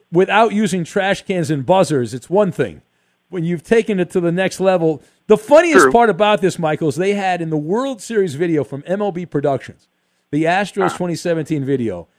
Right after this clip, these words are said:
Speaker 1: you could see the table where they had the setup to relay the signs.
Speaker 2: Oh, I believe
Speaker 1: They,
Speaker 2: it.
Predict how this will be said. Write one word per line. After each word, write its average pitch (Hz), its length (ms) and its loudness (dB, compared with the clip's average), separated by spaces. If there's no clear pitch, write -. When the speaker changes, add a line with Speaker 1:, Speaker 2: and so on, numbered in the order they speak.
Speaker 1:
you 190 160 0
could 190 240 -4
see 247 420 -4
the 226 160 -2
table 180 720 -2
where 175 180 0
they 170 200 -4
had 196 380 -8
the 185 100 0
setup 220 580 -4
to 175 120 -2
relay 220 540 -2
the 214 140 -4
signs. - 300 -2
Speaker 2:
Oh, 185 140 8
I 208 80 8
believe 208 340 6
Speaker 1:
They, 294 80 2
Speaker 2:
it. 311 160 -2